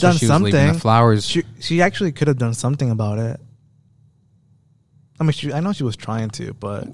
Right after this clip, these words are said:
Speaker 1: Yeah.
Speaker 2: but at the end,
Speaker 1: She could have been, uh, more,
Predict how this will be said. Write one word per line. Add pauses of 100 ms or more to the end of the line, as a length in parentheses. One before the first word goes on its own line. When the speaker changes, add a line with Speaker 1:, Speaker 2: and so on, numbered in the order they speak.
Speaker 1:
Yeah. (100)
Speaker 2:
but (140)
at
the
end,
Speaker 1:
She
could
have
been, (580)
uh,
more,